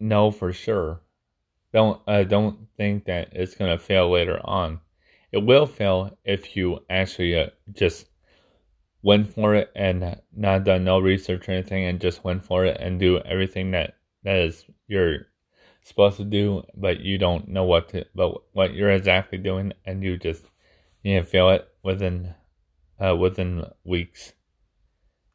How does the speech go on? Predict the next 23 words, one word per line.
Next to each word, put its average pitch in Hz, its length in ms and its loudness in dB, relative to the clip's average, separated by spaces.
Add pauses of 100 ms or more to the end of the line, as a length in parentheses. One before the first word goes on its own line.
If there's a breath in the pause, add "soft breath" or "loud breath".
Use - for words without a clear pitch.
(260)
to 104 140 -4
a 95 40 0
month, 85 300 0
and 85 180 -2
you 85 160 2
just, 82 360 -6 (240)
and 92 120 -6
then 82 340 -2
it's - 180 -12
like, 78 200 -2 (840)
you 101 140 6
lost 87 320 4
a - 20 -4
lot 82 160 2
of 85 60 -2
money. 95 340 -6 (100)
Like, 90 320 -4
you 107 140 -4
don't 107 160 4
want 98 240 2
to 90 300 -4
go 95 260 4
through, - 340 -10